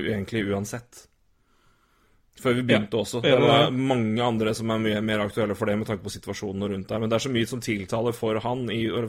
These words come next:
Speaker 1: for Tampa, for hans del, at det, det er, den er, den er, det er den vanskeligste å få, å få ja på, og få en situasjon for det,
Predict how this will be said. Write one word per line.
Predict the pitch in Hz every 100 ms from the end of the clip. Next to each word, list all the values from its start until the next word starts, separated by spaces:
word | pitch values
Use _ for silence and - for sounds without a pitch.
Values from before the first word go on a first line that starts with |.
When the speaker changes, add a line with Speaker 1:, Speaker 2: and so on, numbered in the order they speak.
| 101
Speaker 1:
for | - 113
Tampa, | 104 104 101 107 95 123 113
for | - 117
hans | 110 104
del, | 143 160 - - - - - _
at | - 104
det, | 113 107 110
det | 110
er, | 110 110
den | 107 107
er, | - 107
den | 107 110 107
er, | 117 113
det | 107 110
er | 110 110
den | 113 120
vanskeligste | 117 104 - - - - 101
å | -
få, | - 101 101 92 - _ _ _ _ _ - _ -
å |
få | 101 117 107
ja | 98 92
på, | - 127 113
og |
få | 113 107 98
en | 101 101 104
situasjon | 107 101 101 101 95
for |
det, | 101